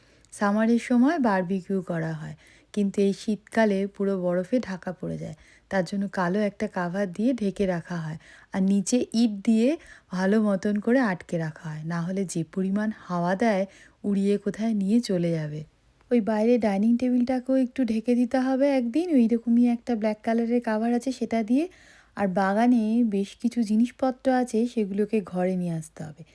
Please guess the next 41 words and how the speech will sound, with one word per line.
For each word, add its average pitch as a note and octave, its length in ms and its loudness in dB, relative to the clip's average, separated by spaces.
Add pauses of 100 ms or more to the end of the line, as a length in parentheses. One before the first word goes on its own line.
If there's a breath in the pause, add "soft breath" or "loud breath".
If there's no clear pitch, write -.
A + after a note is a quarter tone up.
(280 soft breath)
সেটা G3+ 440 0
আর B3+ 120 4
হয়ে G3 280 2
উঠছে E3+ 380 -4
না। D#3 260 -8
অ্যাবিবাবুর A3 460 2
একটু A#3 240 -2
ঠান্ডা G#3+ 400 0
লেগেছে, E3+ 440 -4 (360 soft breath)
তাই F#3 300 0
একটু A#3 260 0
জিঞ্জার G3+ 680 0
আর F#3+ 160 -2
হানি F#3 420 -2
দিয়ে G#3+ 360 0
ওকে G3 260 -4
একটু A#3 260 -2
ওয়ার্ম F#3 300 0
ওয়াটার E3+ 400 -4
দিলাম। D#3 320 -10 (120)
আজকে A#3 220 -2
মঙ্গলবার A3+ 600 4
দিন, G3+ 340 0
অ্যাবি G#3+ 300 0
স্কুলে A3+ 380 0
সেফটি A#3 380 0
পেট্রোল A3 420 0
আছে, F#3 380 -2 (380 soft breath)
মানে G#3+ 240 4
ওকে G3+ 300 2
ওই G#3 120 6
রাস্তার G3 500 0
ট্রাফিকটা G#3 480 -2
কন্ট্রোল G#3+ 400 0
করতে A3 300 0
হবে, F#3+ 200 -2
তাই G3 220 -2
একটু A#3 240 -4
আগে G3 380 0
আগেই F#3+ 280 -2
বেরোয়। E3 300 -8